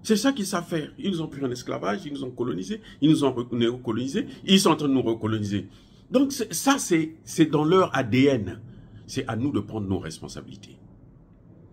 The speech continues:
Je persiste et je signe. Bien-aimés frères et sœurs, soyez bénis. Soyez abondamment bénis en ce jour par le Dieu des Kémites.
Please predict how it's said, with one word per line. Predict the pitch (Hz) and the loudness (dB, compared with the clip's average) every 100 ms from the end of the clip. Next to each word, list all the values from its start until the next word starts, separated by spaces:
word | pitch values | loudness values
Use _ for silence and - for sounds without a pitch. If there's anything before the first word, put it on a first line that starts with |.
| - - | -20 -12
Je | - 123 | -2 0
persiste | 123 175 - 220 - - | 4 4 4 -6 -6 -6
et | 113 | -6
je | 101 | -4
signe. | - - 120 - - - - - - - - - - - | -6 -4 -4 -6 -14 -18 -20 -20 -20 -20 -20 -20 -20 -4
Bien-aimés | 117 107 98 | -2 0 -2
frères | - 82 80 | -4 -8 -8
et | |
sœurs, | 76 82 - - - _ | -12 -14 -16 -20 -20 _
soyez | - 92 85 | -8 -6 -6
bénis. | 69 67 60 - - - - - - - - - | -8 -12 -14 -16 -20 -20 -20 -20 -20 -20 -20 -20
Soyez | - 98 95 | -6 -2 -2
abondamment | 78 - 78 80 71 | -6 -12 -10 -10 -10
bénis | 64 67 - - _ _ - - _ - - - | -14 -16 -18 -20 _ _ -20 -20 _ -20 -20 -12
en | 95 | -12
ce | - 85 | -8 -10
jour | 73 64 - - _ _ - - - - - | -10 -16 -20 -20 _ _ -20 -20 -20 -20 -10
par | 78 - | -10 -8
le | 160 | -10
Dieu | - 69 65 | -8 -10 -12
des | - | -18
Kémites. | - - - - | -18 -20 -20 -20